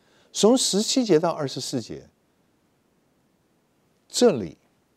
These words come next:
就告诉我们，最后这个将军是怎么死的。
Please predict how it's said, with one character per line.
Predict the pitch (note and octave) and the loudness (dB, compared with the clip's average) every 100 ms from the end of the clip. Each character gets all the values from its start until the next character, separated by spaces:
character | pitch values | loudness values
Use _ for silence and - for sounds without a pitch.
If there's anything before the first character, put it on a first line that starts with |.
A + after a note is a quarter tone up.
| _ _ _ _ _ _ _ | _ _ _ _ _ _ _
就 | - A2+ | -4 0
告 | C#3+ A2+ | 0 -2
诉 | - | -4
我 | F#2 | -6
们， | D2+ C#2+ C#2+ D#2+ _ _ _ _ _ _ _ _ _ _ _ _ _ _ _ _ _ _ _ _ _ - | -8 -14 -20 -20 _ _ _ _ _ _ _ _ _ _ _ _ _ _ _ _ _ _ _ _ _ -4
最 | A3 D#3+ | 2 2
后 | - D#3 - _ _ - | 2 -6 -8 _ _ 0
这 | D3 | 0
个 | A2 E2+ - | 0 -4 -16
将 | - A2+ G#2 | -8 -6 -6
军 | G2 F#2 | -8 -12
是 | - | -16
怎 | G2+ G#2 | -18 -18
么 | G#2 | -16
死 | - - | -14 -14
的。 | - | -16